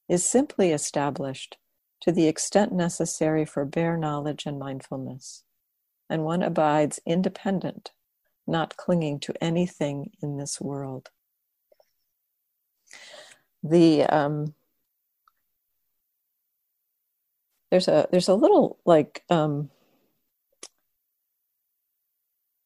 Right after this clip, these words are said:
section marker before this section that kind of highlights it as,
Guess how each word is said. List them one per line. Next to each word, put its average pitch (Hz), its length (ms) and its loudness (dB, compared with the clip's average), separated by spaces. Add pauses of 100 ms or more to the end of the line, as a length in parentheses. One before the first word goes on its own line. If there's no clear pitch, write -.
(160)
section 208 720 2
marker 156 560 0 (520)
before 175 440 6
this - 240 -2
section - 520 -8
that - 120 -12
kind 180 160 -4
of 151 60 -8
highlights 165 600 2
it - 100 0
as, 151 360 -2